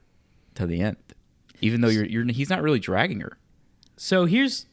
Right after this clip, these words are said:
Speaker 2: here's the problem with Omer's strategy. And he, so instead of letting everyone vote off Jonathan tonight,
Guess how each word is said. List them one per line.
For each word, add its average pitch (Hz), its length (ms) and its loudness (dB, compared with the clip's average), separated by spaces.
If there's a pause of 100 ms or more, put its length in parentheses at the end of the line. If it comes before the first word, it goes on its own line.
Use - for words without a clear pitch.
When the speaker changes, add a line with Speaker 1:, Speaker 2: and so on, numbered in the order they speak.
(160)
Speaker 2:
here's 294 360 0
the 202 100 2
problem 156 680 2
with 135 240 2
Omer's 139 380 2
strategy. 117 680 0 (1000)
And 135 480 0 (1800)
he, 247 640 -2
so 208 380 4
instead 277 460 0
of 254 240 0 (160)
letting 170 560 2 (380)
everyone 156 500 2
vote 156 300 4
off 123 540 2 (1080)
Jonathan 151 640 2
tonight, 104 460 -10